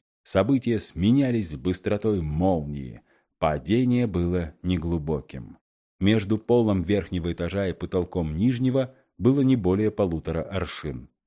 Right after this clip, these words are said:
так что только неожиданность слегка ошеломила –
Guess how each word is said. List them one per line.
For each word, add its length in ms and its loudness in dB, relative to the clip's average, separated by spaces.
так 240 2
что 180 -4
только 400 0
неожиданность 960 0
слегка 480 -4
ошеломила – 1160 -4